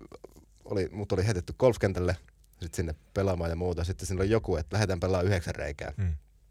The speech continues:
Speaker 1: Ja sit mä olin, että joo, että lähdetään vaan. Mä olin sitä ennen pelannut muistaakseni kahdeksantoista jo. Ja olin sanonut, että tähän aikaan sitten niinku tulee hakemaan. No sit mä lähdin pelaamaan sen yhi-, ysin tota ihan, ihan normaalisti ja mä tuun sitten sinne tota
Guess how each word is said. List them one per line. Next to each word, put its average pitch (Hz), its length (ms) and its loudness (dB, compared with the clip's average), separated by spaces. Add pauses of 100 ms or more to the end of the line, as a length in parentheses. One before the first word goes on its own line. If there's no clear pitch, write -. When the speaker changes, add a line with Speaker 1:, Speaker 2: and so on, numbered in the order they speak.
(440)
Speaker 1:
Ja - 60 -8
sit - 80 -12
mä 98 60 -2
olin, 92 80 0
että 90 160 -6
joo, 113 160 4
että 85 200 -4
lähdetään 87 320 2
vaan. 80 140 0
Mä 87 60 -2
olin 92 120 2
sitä 98 120 2
ennen 92 160 0
pelannut 82 300 2
muistaakseni 78 400 -6
kahdeksantoista - 560 -4
jo. 71 120 -8 (420)
Ja 87 40 -8
olin 85 100 -4
sanonut, 82 300 -2
että - 160 -8
tähän 95 260 2
aikaan 73 360 -2
sitten - 300 -8 (140)
niinku 71 260 -8
tulee 67 260 -6
hakemaan. 80 420 -6 (560)
No 123 80 -4
sit - 100 -8 (300)
mä 113 100 2
lähdin 110 160 2
pelaamaan 120 360 2
sen 127 120 2
yhi-, 117 320 4 (220)
ysin 110 280 0
tota 90 260 -2
ihan, 92 320 2 (140)
ihan 95 200 -2
normaalisti 85 680 -2
ja 82 140 -2 (680)
mä 85 180 -4
tuun 92 160 0
sitten - 260 -4
sinne 90 220 -2
tota 90 260 -4